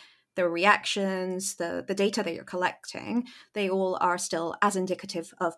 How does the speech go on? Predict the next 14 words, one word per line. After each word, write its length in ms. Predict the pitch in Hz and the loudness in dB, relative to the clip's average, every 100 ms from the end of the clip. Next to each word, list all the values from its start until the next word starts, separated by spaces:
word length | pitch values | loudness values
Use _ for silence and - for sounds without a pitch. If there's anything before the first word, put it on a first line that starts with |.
| - | -8
depression 560 | 196 220 202 185 175 | -4 -2 -2 -4 -4
or 160 | - 170 | -4 -4
of 80 | 175 | -2
any 160 | 175 | -2
other 140 | 170 160 | -4 -6
condition, 580 | 190 151 - - 165 165 - - - | -6 -6 -8 -10 -10 -12 -20 -20 -10
um, 260 | 170 175 - | -8 -8 -6
as, 640 | 185 185 185 - - - - | -4 -4 -4 -6 -6 -8 -8
um, 640 | 185 180 180 190 185 190 | -6 -6 -8 -8 -8 -8
the 80 | - | -8
protocol 400 | 190 214 208 202 | -4 -4 -4 -4
itself 300 | 190 247 196 | -4 -4 -6
would 100 | - | -10
be 180 | - - | -14 -16